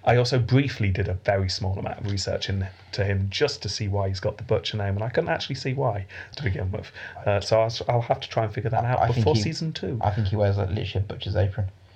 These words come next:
Speaker 1: Yeah, that's
Speaker 2: He,
Speaker 1: probably
Speaker 2: that is
Speaker 1: why.
Speaker 2: actually his, his, his job.
Speaker 1: Yeah.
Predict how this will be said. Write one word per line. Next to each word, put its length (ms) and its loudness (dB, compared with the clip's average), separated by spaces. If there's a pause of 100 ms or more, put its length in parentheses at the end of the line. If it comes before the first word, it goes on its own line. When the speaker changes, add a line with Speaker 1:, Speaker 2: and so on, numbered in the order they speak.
(240)
Speaker 1:
Yeah, 220 4
that's 160 0
Speaker 2:
He, 60 -12
Speaker 1:
probably 160 2
Speaker 2:
that 180 8
is 60 4
Speaker 1:
why. 80 8
Speaker 2:
actually 180 0
his, 200 -2
his, 400 -2
his 240 0
job. 340 4 (360)
Speaker 1:
Yeah. 300 4